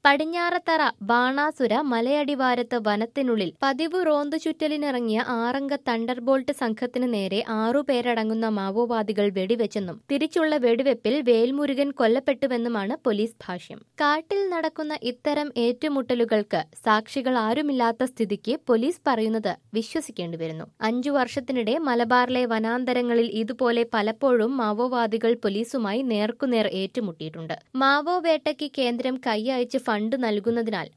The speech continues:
മാവോ സാന്നിധ്യമുള്ള സംസ്ഥാനങ്ങളിൽ പ്രത്യേക പോലീസ് യൂണിറ്റുകൾ തന്നെ ഇതിനുവേണ്ടി രൂപീകരിച്ചിട്ടുണ്ട്. കേരളത്തിൽ അഞ്ചു വർഷത്തിനിടെ എട്ട് മാവോയിസ്റ്റുകൾ പോലീസിന്റെ തോക്കിനിരയായിട്ടുണ്ടെന്നാണ് കണക്ക്. ഒറ്റ സംഭവത്തിൽ പോലും മാവോവാദികളുടെ വെടിയേറ്റ് സേനാംഗങ്ങളിൽ ആർക്കും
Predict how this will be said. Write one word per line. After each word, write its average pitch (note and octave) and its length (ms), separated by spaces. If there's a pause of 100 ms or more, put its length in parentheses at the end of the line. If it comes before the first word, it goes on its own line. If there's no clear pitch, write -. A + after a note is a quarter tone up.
മാവോ A3 400
സാന്നിധ്യമുള്ള A#3+ 720
സംസ്ഥാനങ്ങളിൽ A#3+ 840
പ്രത്യേക A#3+ 500
പോലീസ് B3 400
യൂണിറ്റുകൾ B3 480
തന്നെ G#3+ 400
ഇതിനുവേണ്ടി A3+ 180 (380)
രൂപീകരിച്ചിട്ടുണ്ട്. F3+ 840 (200)
കേരളത്തിൽ E4+ 600 (100)
അഞ്ചു C4+ 320
വർഷത്തിനിടെ C4 680
എട്ട് C#4+ 340
മാവോയിസ്റ്റുകൾ B3 840 (100)
പോലീസിന്റെ C#4 600
തോക്കിനിരയായിട്ടുണ്ടെന്നാണ് A#3+ 1300
കണക്ക്. - 340 (160)
ഒറ്റ A3+ 260
സംഭവത്തിൽ C#4+ 560
പോലും B3 380
മാവോവാദികളുടെ C#4 960
വെടിയേറ്റ് A3 560
സേനാംഗങ്ങളിൽ C4 840
ആർക്കും G#3+ 380